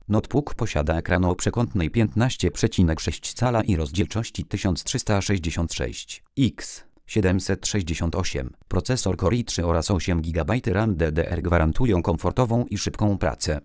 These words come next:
również podczas korzystania z multimediów. Zaletą komputera jest długi czas pracy na baterii,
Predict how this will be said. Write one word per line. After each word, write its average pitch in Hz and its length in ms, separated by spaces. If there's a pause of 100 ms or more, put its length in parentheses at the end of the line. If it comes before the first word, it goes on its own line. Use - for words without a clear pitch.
również 117 460
podczas - 440
korzystania 113 580
z 78 100
multimediów. 85 920
Zaletą 101 380
komputera 87 460
jest 80 260
długi 80 300
czas 73 280
pracy 120 340
na 78 120
baterii, 65 520